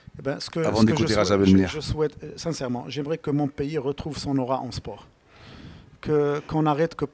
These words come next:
Speaker 1: de penser que le sport, c'est uniquement des moyens et de l'argent. Non, le sport, d'abord, c'est du cœur. Il faut que les gens s'investissent avec leur cœur et non pas avec de l'argent. L'argent peut régler des problèmes, mais il ne règle pas tous les problèmes. Euh, quand on parle préparation olympique, il faut savoir ce qu'on met dedans.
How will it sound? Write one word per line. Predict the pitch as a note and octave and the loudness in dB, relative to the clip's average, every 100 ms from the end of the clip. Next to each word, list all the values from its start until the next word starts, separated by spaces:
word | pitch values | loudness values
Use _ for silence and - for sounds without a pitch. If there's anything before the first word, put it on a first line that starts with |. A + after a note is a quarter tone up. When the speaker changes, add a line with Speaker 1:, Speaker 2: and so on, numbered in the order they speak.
| - | -8
Speaker 1:
de | C#3+ | -10
penser | C#3 - D3 E3 | -6 -4 -4 -4
que | D3 | -6
le | C#3 | -4
sport, | - D#3+ | -4 -4
c'est | - - | -6 -6
uniquement | D3+ D3 D3 C#3 | -6 -6 -4 -4
des | B2+ | -2
moyens | C3 C#3 C3+ | -2 -2 -2
et | |
de | B2+ | 0
l'argent. | B2+ A#2+ G#2+ - _ _ _ - _ | -2 -2 -8 -14 _ _ _ -20 _
Non, | D3+ | -4
le | C#3+ | -4
sport, | C#3 E3+ | -2 -2
d'abord, | D3 C#3+ | -2 -4
c'est | - | -6
du | B2+ | -10
cœur. | A#2 A#2+ - - - - _ | -8 -10 -10 -20 -20 -20 _
Il | - - _ - | -20 -20 _ -12
faut | |
que | D#3 | -6
les | C#3 | -4
gens | C#3+ | -4
s'investissent | C#3 B2 B2 - C#3 | -4 -8 -8 -10 -10
avec | B2+ C3 C#3 | -8 -8 -8
leur | B2+ | -6
cœur | - C#3 B2 | -2 -2 -2
et | |
non | A#2+ | -4
pas | - C#3 | -6 -6
avec | B2 | -6
de | A#2 | -10
l'argent. | A2 G2+ G2 _ _ - - - - _ | -12 -14 -18 _ _ -20 -20 -20 -20 _
L'argent | D3 D3+ F#3 G3+ | -4 -2 -2 -2
peut | - | 0
régler | G3 D#3+ E3 | 0 0 -2
des | C#3+ | -2
problèmes, | - C3+ D3 E3 | -4 -2 0 2
mais | |
il | D3 | 2
ne | |
règle | C#3 C3 | 0 -6
pas | - C3+ | -6 -8
tous | - C#3 | -6 -6
les | A2 | -6
problèmes. | - G2 G2+ - - - - - _ - | -10 -12 -14 -18 -20 -20 -20 -20 _ -10
Euh, | C#2+ G2 C#2 C#2 - - C3+ | -6 -4 -4 -4 -4 -6 -6
quand | - F3 | -4 0
on | D#3 | 0
parle | F3 C#3 | 0 0
préparation | - - D3+ C#3+ - | -2 -2 -2 -2 -2
olympique, | C3+ B2+ C#3+ - | -2 -2 -6 -10
il | |
faut | B2 | -12
savoir | B2+ A#2+ B2+ | -10 -10 -10
ce | - | -4
qu'on | B2+ | 0
met | B2 | 2
dedans. | A#2+ G2 G#2 | 0 -6 -8